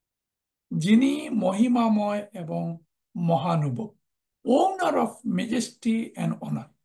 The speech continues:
এই যে owner of, এই owner of বোঝানোর জন্য এই জু এখানে মারফু স্ট্যাটাসে বসছে, আর কুলনা ইয়া যাল কারনাইনি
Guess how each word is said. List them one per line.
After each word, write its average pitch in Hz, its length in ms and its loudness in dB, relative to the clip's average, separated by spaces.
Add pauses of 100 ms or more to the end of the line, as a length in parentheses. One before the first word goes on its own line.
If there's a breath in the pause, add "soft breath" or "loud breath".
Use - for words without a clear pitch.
(400)
এই - 240 2
যে - 260 -4
owner 339 580 0 (180)
of, 214 140 6 (1080)
এই 214 340 0
owner 220 360 4 (180)
of 202 160 -2
বোঝানোর 165 420 2
জন্য 156 440 -6 (240)
এই 165 220 -2
জু 247 580 -2 (380)
এখানে 185 280 -2
মারফু 160 320 -4
স্ট্যাটাসে 214 380 -6
বসছে, 196 460 -10 (640)
আর 180 160 -2
কুলনা 269 540 0
ইয়া 202 320 0
যাল 185 440 2
কারনাইনি 180 880 0